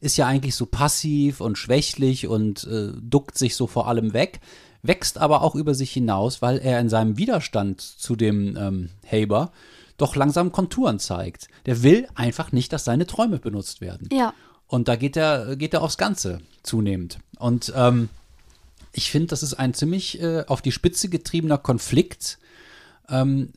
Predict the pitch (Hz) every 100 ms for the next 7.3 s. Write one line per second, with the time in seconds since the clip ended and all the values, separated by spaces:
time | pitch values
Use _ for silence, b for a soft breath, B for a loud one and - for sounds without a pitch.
0 | - - 139 127 220 - 123 - 117 120
1 | 127 143 156 135 127 123 120 120 147 -
2 | 123 131 117 123 110 - 165 151 110 110
3 | 120 110 143 196 120 107 - 110 - 123
4 | 139 151 120 - 123 120 110 - 139 120
5 | - 107 139 - 180 147 139 151 - 170
6 | 139 113 156 - - 110 101 101 98 107
7 | 98 107 170